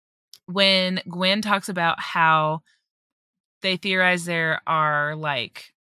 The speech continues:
multiple worlds, and then, like, the, there could be up to, like, twenty-six, with the very last one being time itself.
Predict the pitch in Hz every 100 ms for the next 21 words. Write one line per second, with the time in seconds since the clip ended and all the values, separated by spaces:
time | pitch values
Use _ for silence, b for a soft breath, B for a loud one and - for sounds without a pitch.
0 | - 180 165 - 180 156 156 151 156 -
1 | - 165 160 156 151 143 - 156 170 _
2 | _ _ _ 170 165 175 - 156 156 180
3 | 160 - - 180 160 - 156 - 170 165
4 | 160 156 156 156 156 151 143 160 170 165
5 | 156 147 - 160 151 - - 165 147 175
6 | 208